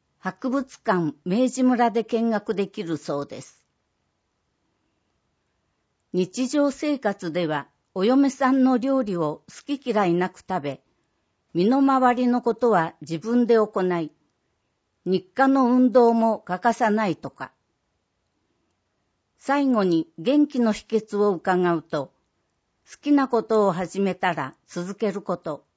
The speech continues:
小唄、名取、謡曲、人形作り、炉差し、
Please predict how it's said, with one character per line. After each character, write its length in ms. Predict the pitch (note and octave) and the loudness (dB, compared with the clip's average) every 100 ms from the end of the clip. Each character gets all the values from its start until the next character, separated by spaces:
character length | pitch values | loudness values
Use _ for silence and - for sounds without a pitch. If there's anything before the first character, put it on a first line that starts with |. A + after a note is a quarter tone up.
| _ _ _ _ _ _ _ _ _ _ _ _ _ _ _ _ | _ _ _ _ _ _ _ _ _ _ _ _ _ _ _ _
小 200 | A#3+ B3+ | 0 0
唄、 400 | - A#3+ G3+ - _ _ _ - | 0 0 0 -4 _ _ _ -12
名 160 | E3 D#3 | -8 -6
取、 460 | F#3 D#3+ D3 - _ _ _ _ _ | -4 -4 -6 -12 _ _ _ _ _
謡 260 | - A#3 C4 | 0 4 4
曲、 520 | A#3+ A3+ - G#3 F3+ _ _ _ - | 0 -4 -4 -8 -8 _ _ _ -4
人 320 | G3+ C4+ C4+ | 0 2 4
形 280 | B3+ A#3+ G3 | 2 0 -4
作 240 | G#3+ D#3 | -8 -8
り、 160 | B2 - _ _ _ _ _ | -10 -14 _ _ _ _ _
炉 180 | F3 F3+ | -6 -4
差 180 | A3+ A3 | 0 -2
し、 320 | - F#3 | -4 -14